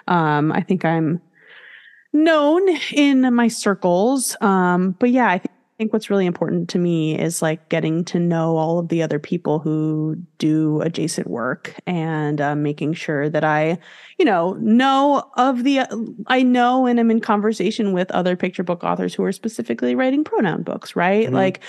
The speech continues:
Speaker 1: I, like, Maya Gonzalez has written some really, really fantastic picture books on gender and on pronouns, and I have so much respect for their work. I love Peyton's Pronoun Party by Blue Jaren. So, and the First Conversation series has a fantastic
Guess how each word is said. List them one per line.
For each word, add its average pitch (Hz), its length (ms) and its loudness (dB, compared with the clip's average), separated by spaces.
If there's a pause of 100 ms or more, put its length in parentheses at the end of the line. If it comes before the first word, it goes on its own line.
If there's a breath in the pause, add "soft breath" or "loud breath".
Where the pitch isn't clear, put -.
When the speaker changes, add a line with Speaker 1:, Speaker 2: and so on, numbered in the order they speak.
(240 loud breath)
Speaker 1:
I, 208 200 2
like, 208 340 0
Maya 202 300 4
Gonzalez 226 500 0
has 180 220 -4
written 175 340 0
some 175 420 0
really, 196 460 2
really 185 300 0
fantastic 175 840 -2
picture 175 300 -4
books 165 260 -4
on 156 160 0
gender 220 480 2
and 160 240 0
on 143 140 -4
pronouns, 196 680 0
and 165 280 -2
I 156 380 -2 (220 loud breath)
have 190 140 -2
so 190 200 0
much 220 160 0
respect 175 300 -2
for 170 120 -4
their 156 160 0
work. 165 460 -2
I 185 80 0
love 180 260 0
Peyton's 160 400 -4
Pronoun 247 540 2
Party 202 320 0
by 147 160 -2
Blue 151 180 -2
Jaren. 240 560 2
So, 170 300 0
and 156 380 0
the 151 80 -2
First 170 240 -2
Conversation 202 640 -2
series 208 360 -2
has 160 160 -4
a 151 60 -2
fantastic 151 500 -6